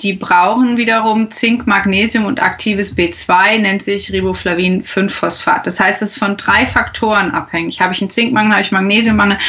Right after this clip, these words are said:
habe ich vielleicht sogar einen aktiven B zwei-Mangel,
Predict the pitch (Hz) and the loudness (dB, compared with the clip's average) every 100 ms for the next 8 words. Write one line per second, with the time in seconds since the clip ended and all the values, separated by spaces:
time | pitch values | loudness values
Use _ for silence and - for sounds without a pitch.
0 | - - - 202 208 - 202 208 - - | 0 -2 0 0 0 0 0 0 -2 0
1 | 196 190 - 190 208 196 185 180 - 202 | 0 2 0 -2 -4 -2 -2 -4 -2 2
2 | 247 247 214 | 4 4 2